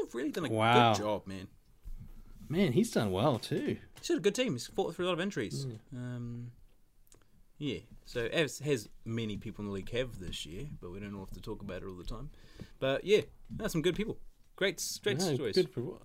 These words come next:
Speaker 2: good, good stories. I think, you know, you mentioned <laughs> Roy being the worst, and who would be the best? I guess it would be, mm, it would be hard to judge.
Speaker 1: Yeah, I just need someone who can come on here and tell us how good they are.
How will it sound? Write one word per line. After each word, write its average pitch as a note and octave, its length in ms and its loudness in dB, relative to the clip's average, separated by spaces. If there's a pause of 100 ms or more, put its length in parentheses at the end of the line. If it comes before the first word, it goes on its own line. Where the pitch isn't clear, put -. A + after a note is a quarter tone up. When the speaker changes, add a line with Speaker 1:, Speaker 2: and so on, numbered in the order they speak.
(420)
Speaker 2:
good, D3 220 2
good D3+ 140 8
stories. C3 380 6
I A2+ 60 4
think, A#2 300 0
you A2 40 2
know, G#2+ 140 2
you G#2 180 2
mentioned G#2+ 380 2 (240)
<laughs> - 260 0
Roy B2+ 200 8
being G#2+ 220 6
the G2 80 4
worst, A2 460 4
and F#2+ 540 -2
who E3+ 80 4
would B2 120 6
be G#2 100 4
the F#2 100 2
best? F#2 400 -4
I F#2+ 80 -2
guess F#2+ 260 -2
it F2+ 40 -2
would F#2 160 -4
be, F#2+ 340 -2 (1700)
mm, B2 320 -2
it - 40 -6
would A2 120 -2
be A#2+ 120 4
hard B2+ 280 -2
to F#2+ 80 -12
judge. A#2+ 400 -10 (680)
Speaker 1:
Yeah, F2+ 140 -6
I - 20 -6
just G2+ 140 -4
need D3+ 120 0
someone C3+ 300 2
who A2+ 80 0
can G#2+ 80 -6
come A2 180 -4
on G#2 100 -2
here G2+ 140 -2
and F2+ 100 -6
tell F#2+ 200 -6
us - 160 -10
how F2+ 100 -6
good F2 200 -10
they D#2+ 140 -10
are. C#2+ 100 -14